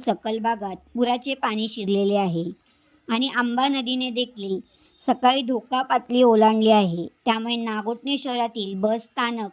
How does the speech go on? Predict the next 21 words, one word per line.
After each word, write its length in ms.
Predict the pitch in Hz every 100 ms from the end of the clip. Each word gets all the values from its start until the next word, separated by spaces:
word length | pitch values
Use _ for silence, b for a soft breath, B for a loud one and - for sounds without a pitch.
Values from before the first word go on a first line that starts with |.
| 233
मच्छी 380 | 202 - - 240
मार्केट, 520 | 233 226 214 196 185
बाजारपेठ 600 | 202 196 214 233 262 254 277
परिसरात 480 | 233 226 240 190 185 _ _ _ _ _ -
पुराचे 380 | 254 254 262 285
पाणी 320 | 262 226 226
शिरलेले 480 | 240 196 196 196 202
आहे. 300 | 180 170 180 202 _ _ _ _ _ -
लोणावळा, 680 | 262 240 240 247 247 262 269 262
खंडाळा 440 | 247 226 220 226 233
परिसरात 540 | 226 214 214 226 233
सुरू 280 | 233 226 220
असलेल्या 500 | 220 220 214 220 220
पावसाचा 640 | 220 208 196 214 208 226 220
फटका 400 | 254 - 208 175 -
खोपोली, 520 | 247 220 254 254 254 285 254
खालापूर, 480 | 220 214 220 233
आपटा 380 | 226 202 _ 214
परिसराला 640 | 214 220 214 214 220 214 220
बसला 380 | 208 190 196 190
आहे, 300 | 185 175